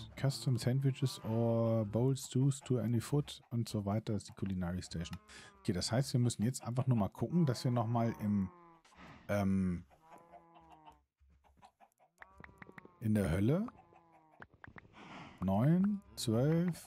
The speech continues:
fünfzehn. Ähm, eins, zwei,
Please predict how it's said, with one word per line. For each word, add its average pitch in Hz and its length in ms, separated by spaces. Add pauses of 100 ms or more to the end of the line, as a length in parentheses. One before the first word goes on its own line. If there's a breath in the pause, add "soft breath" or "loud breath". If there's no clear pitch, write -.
(120)
fünfzehn. 85 680 (640 loud breath)
Ähm, 135 720 (2000)
eins, 135 500
zwei, 117 540